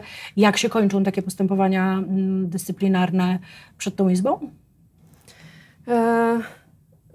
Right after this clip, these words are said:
Speaker 2: takich zakończonych postępowań dyscyplinarnych, e, było już kilka, na przykład postępowanie w sprawie, e,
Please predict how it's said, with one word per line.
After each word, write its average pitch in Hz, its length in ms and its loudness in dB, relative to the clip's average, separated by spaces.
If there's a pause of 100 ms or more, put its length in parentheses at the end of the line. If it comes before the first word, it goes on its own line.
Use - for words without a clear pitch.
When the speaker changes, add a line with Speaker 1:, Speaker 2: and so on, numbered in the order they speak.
(240)
Speaker 2:
takich 226 280 -4
zakończonych 240 520 2
postępowań 226 540 2
dyscyplinarnych, 214 1040 0
e, 202 220 0
było 196 240 0
już 196 140 -2
kilka, 208 300 -4
na 208 100 0
przykład 202 320 -6
postępowanie 202 880 0
w 196 40 -8
sprawie, 196 460 -2
e, 190 600 -2